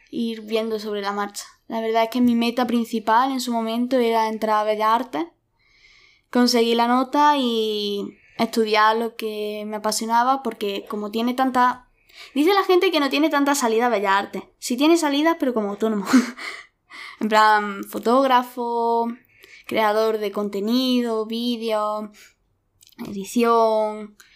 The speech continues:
animación, diseño gráfico, ya para ser un artista consolidado en escultura, dibujo, pintura. Tienes varias opciones. Entonces, pues, quiero ver cuál de ellas me llama más la atención.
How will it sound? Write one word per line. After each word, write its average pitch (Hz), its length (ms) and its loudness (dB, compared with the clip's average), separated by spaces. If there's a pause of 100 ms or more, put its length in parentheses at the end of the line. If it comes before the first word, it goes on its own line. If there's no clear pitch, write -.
(120)
animación, 220 1000 -2
diseño 202 380 -8
gráfico, 208 960 -2 (400)
ya 208 460 2
para 208 160 -4
ser 214 140 -4
un 208 60 -2
artista 208 540 -4
consolidado 208 760 0
en 196 420 -8
escultura, 208 1300 -2
dibujo, 214 760 0
pintura. 202 840 -2 (540)
Tienes 262 340 2 (380)
varias 220 360 0
opciones. 196 440 -4 (840)
Entonces, 233 380 0
pues, 208 360 -2 (480)
quiero 233 300 0
ver 277 480 0
cuál 214 240 -2
de 214 200 2
ellas 247 160 -2
me 240 120 -2
llama 208 200 -2
más 208 120 0
la 226 80 -2
atención. 214 500 -8